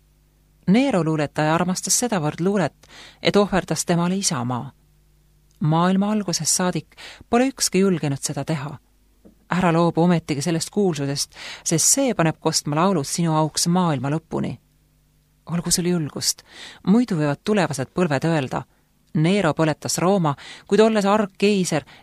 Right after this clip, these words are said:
ja arg luuletaja, ei julgenud seda suurt tegu omaks võtta ja veeretas süü süütute peale." Petroniuse sõnadel oli harilikult suur mõju keisrile,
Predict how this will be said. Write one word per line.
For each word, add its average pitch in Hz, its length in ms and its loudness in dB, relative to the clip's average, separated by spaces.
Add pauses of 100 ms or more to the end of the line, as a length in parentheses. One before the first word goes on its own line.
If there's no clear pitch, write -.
ja 165 140 4
arg 180 200 2
luuletaja, 156 600 0 (360)
ei 180 160 2
julgenud 175 380 2
seda 160 220 -4
suurt 185 360 -2
tegu 170 280 0
omaks 156 340 -2
võtta - 360 -8 (340)
ja 202 140 4
veeretas 220 500 0
süü 151 280 0
süütute - 560 -2
peale." 123 340 -4 (1400)
Petroniuse 247 580 -2
sõnadel 202 440 -2
oli 156 240 -2
harilikult 160 520 -2
suur 165 300 -2
mõju 151 280 -2
keisrile, 127 580 -4